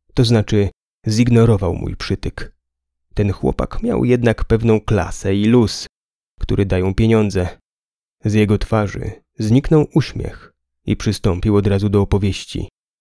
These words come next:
Pierwszy raz pojawił się we śnie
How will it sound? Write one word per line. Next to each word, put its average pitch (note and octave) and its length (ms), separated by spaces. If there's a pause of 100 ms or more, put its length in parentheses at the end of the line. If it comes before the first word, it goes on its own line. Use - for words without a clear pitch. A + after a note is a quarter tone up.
(920)
Pierwszy G#2+ 380
raz G#2+ 380 (160)
pojawił B2+ 360
się B2 180
we A2 120
śnie A#2 380